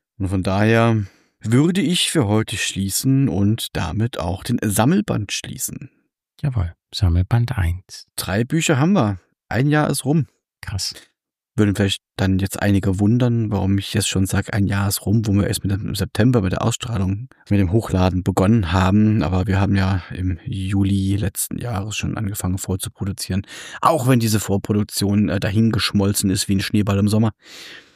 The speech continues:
Speaker 1: Und wir ja jetzt nur noch live produzieren, also quasi immer so einen Tag oder zwei Tage vor Veröffentlichung. Das wäre sehr gut, wenn wir tagesaktuelle Themen besprechen würden, äh, und uns nicht mit, äh, Büchern beschäftigen, die mittlerweile,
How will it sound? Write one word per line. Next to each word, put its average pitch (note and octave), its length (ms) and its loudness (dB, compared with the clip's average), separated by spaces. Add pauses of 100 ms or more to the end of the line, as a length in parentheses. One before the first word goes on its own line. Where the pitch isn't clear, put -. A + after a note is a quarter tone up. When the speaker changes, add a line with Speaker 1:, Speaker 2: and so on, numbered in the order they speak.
(300)
Speaker 1:
Und G2 220 0
wir F#2+ 160 2
ja F#2+ 400 2
jetzt - 320 -2
nur G2+ 160 4
noch G2 280 0
live F#2 320 0
produzieren, F#2+ 720 0
also A#2+ 360 -6
quasi G2 240 -2
immer E2+ 220 -2
so A2+ 200 -4 (460)
einen F#2+ 160 2
Tag - 300 -2
oder F2+ 180 0
zwei F#2 200 2
Tage G2 600 0
vor F#2+ 500 0
Veröffentlichung. G2 720 0 (1900)
Das A#2 160 4
wäre G3+ 240 4
sehr E3+ 200 2
gut, E3+ 260 0
wenn D3 160 4
wir C#3+ 80 2
tagesaktuelle C3 720 -2
Themen C3+ 340 0
besprechen F#2+ 540 -4
würden, G#2 360 0
äh, G2+ 280 -2 (440)
und G#2 140 2
uns G2 240 2
nicht A2+ 320 0
mit, G2+ 220 0
äh, G2+ 120 2
Büchern G#2 380 0
beschäftigen, F#2 840 -2
die F#2 160 -2
mittlerweile, F#2 600 0